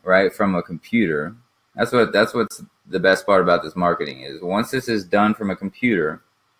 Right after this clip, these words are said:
then you can start playing around in your phone and doing all, all my sales, like, once I get all my marketing done, is all done from my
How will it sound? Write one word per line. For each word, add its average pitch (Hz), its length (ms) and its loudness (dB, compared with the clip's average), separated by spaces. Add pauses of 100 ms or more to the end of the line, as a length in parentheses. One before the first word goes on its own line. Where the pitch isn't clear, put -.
(1040)
then 110 460 6
you 87 180 -2
can 90 140 -4
start 90 260 0
playing 90 240 -2
around 87 260 0
in 80 60 -4
your 76 140 -8
phone 80 300 -6
and 78 180 -8
doing 85 200 -4
all, 82 320 -6
all 139 200 6
my 120 180 6
sales, 110 580 2
like, 90 240 2
once 98 240 -2
I 104 60 2
get 95 160 2
all 92 100 4
my 90 140 -2
marketing 98 400 -2
done, 107 240 -2
is 82 160 -8
all 92 220 2
done 90 240 -2
from 82 100 -14
my 62 140 -10